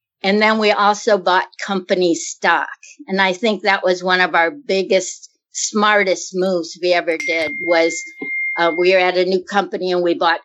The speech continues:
company stock. So we lived frugally, had the company stock. We bought about ten thousand shares at ten dollars a share. And then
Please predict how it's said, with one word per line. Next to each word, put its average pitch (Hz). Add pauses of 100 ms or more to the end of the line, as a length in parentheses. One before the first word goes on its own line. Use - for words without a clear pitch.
company 175
stock. 170
So 170 (240)
we 185
lived 240
frugally, 233 (460)
had 196
the 214
company 214
stock. 202
We 190
bought 202 (200)
about 185 (300)
ten 254
thousand 208
shares 190
at 175 (240)
ten 202
dollars 196
a 220
share. 233 (440)
And 190
then 196